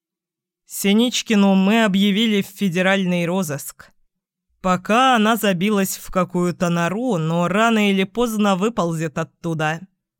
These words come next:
Ориентировки на нее буквально везде. Участковые обходят свои участки.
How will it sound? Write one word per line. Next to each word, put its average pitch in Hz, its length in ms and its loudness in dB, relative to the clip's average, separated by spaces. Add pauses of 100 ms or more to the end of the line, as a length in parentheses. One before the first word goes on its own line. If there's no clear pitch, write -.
(600)
Ориентировки 208 800 2
на 190 160 4
нее 190 300 2
буквально 180 680 0
везде. 156 880 -4 (600)
Участковые 247 1040 -2
обходят 208 720 -2
свои 175 320 -2
участки. 165 920 -6